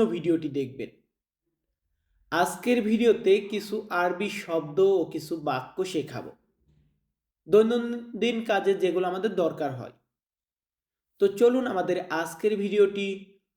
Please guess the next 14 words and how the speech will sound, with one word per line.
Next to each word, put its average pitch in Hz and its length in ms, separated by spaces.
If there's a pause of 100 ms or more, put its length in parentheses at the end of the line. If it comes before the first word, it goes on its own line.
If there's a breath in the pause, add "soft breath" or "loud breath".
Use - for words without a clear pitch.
(200)
শুরু 214 340
করা 143 240
যাক। 120 220 (1500)
শুরুতে 196 360
আরেকটি 185 360
কথা 180 220
বলি, 180 200
ভিডিওটা 165 400
দেখে 156 320
যদি 156 240
ভালো 139 360
লাগে, 151 320
যদি 147 240
কিছু 160 240